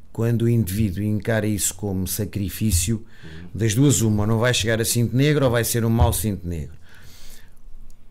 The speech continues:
O cinto negro é só uma etapa, porque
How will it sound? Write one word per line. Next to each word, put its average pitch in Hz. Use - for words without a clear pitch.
O 240
cinto 220
negro 139
é 175
só 190
uma 180
etapa, 170
porque -